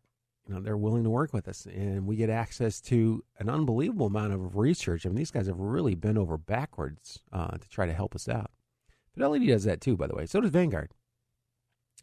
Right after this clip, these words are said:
And, uh, so it's interesting, those dynamics have, have actually changed over the years. Whereas we might have been seen as competitor in the past, now we're kinda seen as a, uh,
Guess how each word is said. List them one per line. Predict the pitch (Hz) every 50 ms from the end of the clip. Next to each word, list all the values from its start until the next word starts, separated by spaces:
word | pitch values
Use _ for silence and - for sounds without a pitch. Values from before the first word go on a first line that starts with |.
| _ _
And, | - 127 110 107 107 101
uh, | 98 95 92 90 87 - _ _ _ _ _ _ _ _ _ _
so | _ - 131
it's | 120 156
interesting, | 220 233 - - 160 98 92 - - 98 98 92 87 - _ _ - _ _ _ -
those | - 113 120 110
dynamics | 101 147 143 143 147 156 170 175 156 120 - -
have, | 123 110 101 110 -
have | - 117 110 104 95 98 -
actually | - 127 127 - - 117 104
changed | - - - - 147 160 156 139 104 90 90 85 - - - - _ _ _ _ -
over | 107 107 101
the | 87 98
years. | 95 87 82 82 80 80 82 - - - _ _ _ _ _ -
Whereas | - 101 98 98 95 92 87 - - - - _ 98
we | 95 101
might | 101 107 113 120
have | 113 98
been | 98 104 98 95
seen | - - 117 110 104
as | 98 95 90
competitor | - - 85 - - - 151 156 147 101 92 90 87 - - _ -
in | 107 98
the | 95
past, | 90 - - 131 123 117 110 -
now | 107 110 131 156 175
we're | 165 135 110 101 - - _ _ _ _ _ _ _ _ -
kinda | - 127 117 107
seen | - - - 127 123 120
as | 113 104 101 98 - - - _ _ _ _ _ _ _ _ -
a, | - 113 107 107 98
uh, | 90 90 87